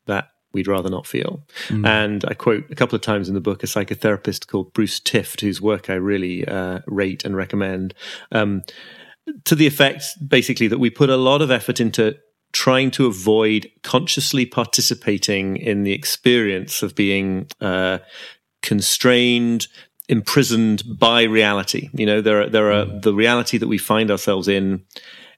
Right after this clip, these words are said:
Speaker 1: imposes certain limits that makes us uncomfortable, and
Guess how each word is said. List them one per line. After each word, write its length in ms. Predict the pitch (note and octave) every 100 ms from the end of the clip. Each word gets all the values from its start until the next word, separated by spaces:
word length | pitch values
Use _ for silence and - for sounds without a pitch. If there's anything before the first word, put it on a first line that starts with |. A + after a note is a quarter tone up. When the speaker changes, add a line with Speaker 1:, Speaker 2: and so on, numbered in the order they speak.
| -
Speaker 1:
imposes 480 | A2 G2 D3+ B2+ A#2
certain 240 | B2 A#2 G#2
limits 380 | G2+ G2+ - -
that 200 | - -
makes 360 | A2+ B2 D3 -
us 140 | G#2+
uncomfortable, 880 | G2 F2 G2 - - F#2 G2 G2 - -
and 300 | F#2 F#2+